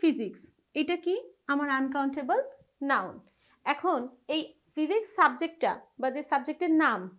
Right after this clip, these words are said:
একে কি আমরা গণনা করতে পারি? মোটেই না। আমি প্রথমে বলেছি যে সর্বদা সিঙ্গুলার হয়। ফিজিক্স দেখতে প্লুরাল হলেও আসলে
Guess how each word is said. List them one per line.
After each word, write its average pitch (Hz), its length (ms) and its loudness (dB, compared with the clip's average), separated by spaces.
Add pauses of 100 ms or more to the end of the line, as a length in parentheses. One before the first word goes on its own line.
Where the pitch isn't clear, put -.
(120)
একে 381 220 6
কি 427 80 2
আমরা 381 180 6
গণনা 311 340 6
করতে 370 320 -2
পারি? 240 180 2 (420)
মোটেই 302 340 2
না। 302 140 4 (460)
আমি 349 120 2 (100)
প্রথমে 427 280 0 (100)
বলেছি 392 300 2
যে 359 140 0
সর্বদা 349 480 4 (120)
সিঙ্গুলার 359 480 0
হয়। 156 160 -10 (480)
ফিজিক্স 381 520 2 (200)
দেখতে 302 320 -2 (120)
প্লুরাল 415 360 4 (100)
হলেও 311 300 2 (220)
আসলে 285 380 -2